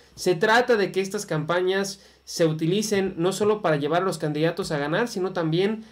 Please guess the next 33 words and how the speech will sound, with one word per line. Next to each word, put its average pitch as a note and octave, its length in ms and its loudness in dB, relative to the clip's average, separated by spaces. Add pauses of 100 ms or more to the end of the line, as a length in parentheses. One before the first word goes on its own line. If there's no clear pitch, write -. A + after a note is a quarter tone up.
(120)
para E3 240 2
generar E3+ 460 0
conciencia F#3 840 0 (220)
de E3 160 4
lo E3 120 4
malo G3 380 2
que F3 80 -2
han F3 80 0
sido F#3+ 220 -2
los D3+ 140 -2
gobiernos D#3+ 420 -2
anteriores, D#3 560 0
para C3 180 -6
generar E3 400 -2
conciencia F3+ 720 0 (260)
y D3+ 420 0
despertar D3+ 680 0
al D#3 160 0
pueblo F#3 260 2
mexicano, E3+ 800 0 (240)
eh, C3+ 580 -2
que C#3+ 140 -2
nazcan E3+ 580 0
o C3+ 160 -12
que D#3 140 -2
renazcan D#3+ 560 0
en D3 120 -2
este E3+ 220 -4
movimiento E3 540 -2
de F3+ 100 0
la B2+ 160 -2
Cuarta E3+ 320 -2
Transformación. D3+ 880 0